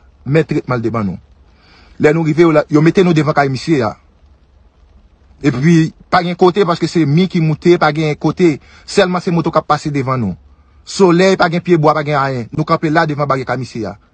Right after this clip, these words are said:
Solèy pa gen kote pou nou pipi, pa gen kote pou nou twalèt, pa gen kote pou n fè anyen ditou. Menm pou n manje, nou pa janm jwenn.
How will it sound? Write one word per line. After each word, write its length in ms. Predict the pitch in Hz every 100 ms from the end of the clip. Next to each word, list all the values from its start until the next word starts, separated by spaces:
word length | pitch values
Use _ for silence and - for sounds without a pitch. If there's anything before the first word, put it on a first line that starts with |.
| _ _ _ -
Solèy 560 | - 185 165 180 190
pa 120 | 180
gen 100 | 165
kote 180 | 175 165
pou 80 | 156
nou 120 | 139
pipi, 240 | 170 185 180
pa 100 | 160
gen 80 | 147
kote 180 | 156 139
pou 80 |
nou 120 | 143 143
twalèt, 260 | 151 156
pa 100 | 147
gen 100 | 147
kote 180 | 160 156
pou 80 | 151
n 60 |
fè 100 | - - 220
anyen 260 | 226 196
ditou. 220 | 147 156
Menm 240 | 139 165 165
pou 100 | 170
n 60 | 151
manje, 380 | 139 110 117 98 _ _ _ _ _ - - - - -
nou 160 | 160
pa 140 | 175 147
janm 280 | 127 202 143
jwenn. 400 | 185 196 151